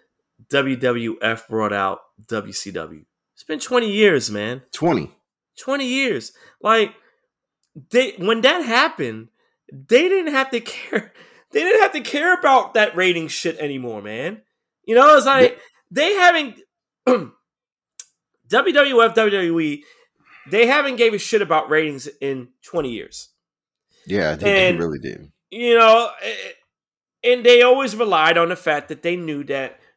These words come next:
Speaker 1: at the end of the day, they had a grapple hold on,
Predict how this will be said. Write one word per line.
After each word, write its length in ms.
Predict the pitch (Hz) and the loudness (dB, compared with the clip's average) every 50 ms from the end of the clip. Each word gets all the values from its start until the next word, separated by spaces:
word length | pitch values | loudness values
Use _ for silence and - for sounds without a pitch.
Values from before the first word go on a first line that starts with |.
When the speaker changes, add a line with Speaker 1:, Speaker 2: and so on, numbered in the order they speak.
| _ _ | _ _
Speaker 1:
at 180 | 131 143 139 - | -6 -6 -6 -8
the 160 | 147 139 151 | -6 -2 -2
end 180 | 151 151 156 165 | -2 0 0 -2
of 60 | 180 | -2
the 80 | 214 | -2
day, 480 | 202 151 147 131 113 107 110 131 151 - _ _ _ _ _ _ _ | -2 0 0 0 0 0 -4 -6 -8 -12 _ _ _ _ _ _ _
they 280 | - 113 135 139 143 135 | -8 -2 0 2 2 2
had 240 | 131 135 131 131 131 | 2 2 0 0 -2
a 80 | 127 | -2
grapple 540 | 113 123 120 120 117 110 - 120 117 110 113 | -2 -2 -2 -2 -2 -4 -4 -6 -4 -4 -6
hold 400 | 117 120 117 117 117 127 135 131 | -6 -6 -4 -2 -2 -2 -2 -4
on, 360 | 120 110 110 107 110 117 131 | -4 -6 -6 -6 -8 -10 -12